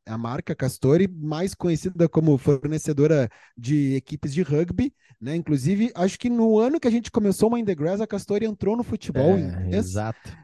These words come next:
Speaker 1: Entrou com, no Wolverhampton, Newcastle e quem sabe
Speaker 2: Aston
Speaker 1: mais um
Speaker 2: Villa?
Speaker 1: time da Premier League. Não lembro agora. Tinha mais um time, não sei se era da Premier League ou da Championship.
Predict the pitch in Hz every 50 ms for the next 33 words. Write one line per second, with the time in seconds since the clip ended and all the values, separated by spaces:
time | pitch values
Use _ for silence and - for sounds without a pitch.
0 | _ _ - 147 151 160 151 - 170 170 180 185 185 175 170 160 151 - 165 160
1 | 151 143 143 143 156 170 156 139 139 127 117 131 160 208 240 233 - - 240 233
2 | 226 208 170 151 139 - - 160 170 202 226 226 214 - - 226 220 214 214 -
3 | - 180 - 190 185 190 190 180 - 117 110 104 135 160 160 190 170 139 160 -
4 | - 165 156 156 139 135 120 123 143 160 165 143 - _ _ _ _ _ _ _
5 | _ _ _ _ _ _ - 120 123 131 135 147 156 156 151 147 143 151 151 147
6 | 143 131 131 127 117 120 127 127 127 127 123 - - 156 156 156 175 208 202 208
7 | 233 226 208 170 - - - 202 208 208 196 175 - 185 175 190 175 175 170 160
8 | - 170 165 156 143 127 135 165 190 185 170 156 - 175 170 - 170 143 131 -
9 | - - - - - 120